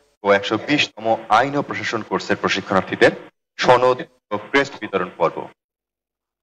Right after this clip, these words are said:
মাননীয় প্রধানমন্ত্রীর পক্ষে জনপ্রশাসন মন্ত্রণালয়ের মাননীয় প্রতিমন্ত্রী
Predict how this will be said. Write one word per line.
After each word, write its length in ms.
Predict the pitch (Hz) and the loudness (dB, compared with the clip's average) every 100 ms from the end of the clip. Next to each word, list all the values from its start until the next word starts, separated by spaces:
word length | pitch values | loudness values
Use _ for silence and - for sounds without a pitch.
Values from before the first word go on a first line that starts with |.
| _ _ _ _ _ _ _ _ _ _ - | _ _ _ _ _ _ _ _ _ _ 2
মাননীয় 360 | 110 101 98 95 | 4 4 4 4
প্রধানমন্ত্রীর 680 | 127 139 151 151 143 143 131 | 4 4 2 2 0 -2 -2
পক্ষে 360 | 123 - 107 165 - - _ _ 120 | -2 -2 -2 -2 -6 -20 _ _ 4
জনপ্রশাসন 640 | 131 147 143 - - 147 117 | 4 4 2 -2 -2 -2 4
মন্ত্রণালয়ের 760 | 104 104 101 98 101 101 98 _ _ - | 2 4 4 6 6 4 -2 _ _ 0
মাননীয় 340 | 127 143 147 143 | 2 2 2 0
প্রতিমন্ত্রী 580 | 101 101 - _ 78 | 0 -4 -16 _ -20